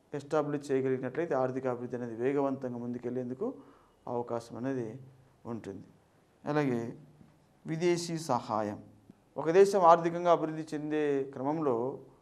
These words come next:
విదేశీ సహాయం కూడా చాలా ప్రాముఖ్యమైన పాత్రను పోషించడం జరుగుతుందన్నమాట. అంటే ఒక దేశము, ఆ దేశం ఆర్థికంగా ముందుకు వెళ్ళేందుకు కావాల్సిన అన్ని విధాల సహాయం ఇతర దేశాల నుంచి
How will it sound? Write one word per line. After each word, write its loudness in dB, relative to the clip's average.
విదేశీ -2
సహాయం 4
కూడా 0
చాలా 2
ప్రాముఖ్యమైన -2
పాత్రను -4
పోషించడం -2
జరుగుతుందన్నమాట. -8
అంటే 4
ఒక 2
దేశము, 6
ఆ 8
దేశం 4
ఆర్థికంగా 4
ముందుకు -2
వెళ్ళేందుకు 0
కావాల్సిన -2
అన్ని 2
విధాల 8
సహాయం 0
ఇతర 0
దేశాల -2
నుంచి -6